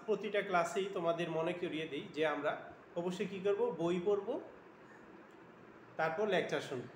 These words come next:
অথবা লেকচার শুনব, বই পড়ব। তাহলে দুইটি কাজ যদি আমরা একসাথে করি, আমরা আমাদের সমস্যাগুলো কিন্তু বের করতে পারব।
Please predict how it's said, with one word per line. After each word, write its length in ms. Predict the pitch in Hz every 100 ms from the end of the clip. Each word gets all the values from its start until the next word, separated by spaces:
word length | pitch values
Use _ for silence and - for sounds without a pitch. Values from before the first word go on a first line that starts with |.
| - -
অথবা 280 | 151 202 202
লেকচার 320 | 180 175 202
শুনব, 340 | - 214 247 175
বই 160 | 160 143
পড়ব। 260 | 135 117 113
তাহলে 340 | 175 220 208
দুইটি 360 | 196 175 190 208
কাজ 240 | 208 190
যদি 160 | 196 190
আমরা 180 | 175 170
একসাথে 320 | 175 190 190
করি, 260 | 175 180 - - - -
আমরা 220 | 165 175
আমাদের 320 | 175 180 180
সমস্যাগুলো 600 | 202 190 180 180 170 175 180
কিন্তু 300 | 185 185 233
বের 240 | 165 160
করতে 220 | 170 - 135
পারব। 180 | 120